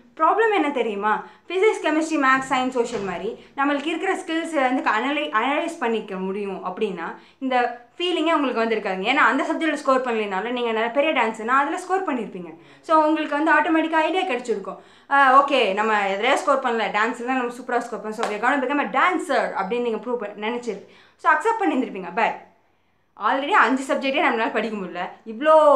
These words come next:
சப்ஜெக்ட் நம்மள education system நமக்குள்ள புகுத்துனாங்கன்னா, கண்டிப்பா that's impossible. So, செல்ஃப் ரியலைசேஷன் தான் இருக்கணும்.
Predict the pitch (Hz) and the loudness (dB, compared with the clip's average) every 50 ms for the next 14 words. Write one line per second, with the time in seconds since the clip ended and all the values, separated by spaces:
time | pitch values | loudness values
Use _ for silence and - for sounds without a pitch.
0 | 254 240 226 220 - 233 196 - 285 311 - - 240 311 302 269 247 240 220 214 | 8 6 6 4 0 -4 0 2 2 2 2 0 2 2 2 2 2 0 0 -2
1 | 220 - - 269 285 277 - 254 233 - 247 226 220 214 214 208 - 247 254 247 | -2 -2 -2 0 0 0 -2 -4 -6 -4 -4 -2 -2 -2 -4 -4 -4 -4 -6 -4
2 | 240 233 247 - 240 220 196 180 180 185 185 170 160 - - _ _ _ _ - | -6 -8 -8 -6 -4 -4 -4 -4 -4 -6 -6 -6 -8 -10 -16 _ _ _ _ -2
3 | 247 254 285 294 302 320 294 277 254 262 - 254 269 294 285 - 262 254 247 247 | 0 0 0 0 0 0 2 2 0 0 -2 -2 0 0 0 4 4 4 4 4
4 | - - - - 311 320 - - - - _ _ _ _ _ - - 240 220 220 | 0 -2 -2 -2 -4 -4 -6 -12 -20 -20 _ _ _ _ _ -6 -2 0 0 0
5 | 208 196 190 180 185 - - _ - 302 311 370 427 - 339 359 302 302 302 311 | 0 -2 -6 -6 -8 -16 -20 _ -2 0 2 2 2 0 0 -2 0 0 0 0
6 | 311 285 277 269 254 254 269 254 233 220 220 202 185 - | -2 -4 -4 -4 -2 0 0 0 0 -2 -4 -6 -10 -12